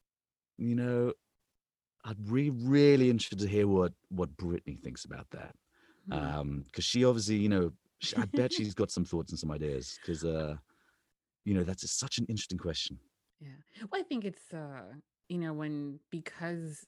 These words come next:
Speaker 2: romance tends to be a fantasy, a lot of people will write about things that they may not have experienced, like, you know,
Speaker 1: Of course.
Speaker 2: jumping off an airplane. Um, <laughs>
Speaker 1: Mm-hmm. Yep.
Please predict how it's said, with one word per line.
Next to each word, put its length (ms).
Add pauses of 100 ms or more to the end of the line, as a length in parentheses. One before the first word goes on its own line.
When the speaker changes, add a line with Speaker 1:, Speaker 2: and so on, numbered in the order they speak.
(140)
Speaker 2:
romance 560
tends 220
to 80
be 120
a 60
fantasy, 680
a 80
lot 200
of 80
people 320
will 240
write 180
about 300
things 300
that 260
they 120
may 200
not 220
have 180
experienced, 600
like, 240
you 60
know, 240
Speaker 1:
Of 0
course. 120
Speaker 2:
jumping 260
off 180
an 80
airplane. 500 (420)
Um, 240 (360)
<laughs> 220
Speaker 1:
Mm-hmm. 380 (380)
Yep. 200